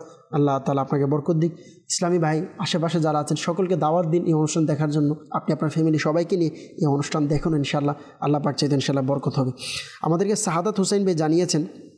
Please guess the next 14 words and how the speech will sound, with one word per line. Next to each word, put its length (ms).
এনার, 180
আহ, 480
ব্যবসা 300
বাণিজ্য 320
উন-, 420
আহ, 240
কাজ 260
হচ্ছে 240
না, 80
আল্লাহ 160
পাক 220
আসানি 260
দান 200
করুক 280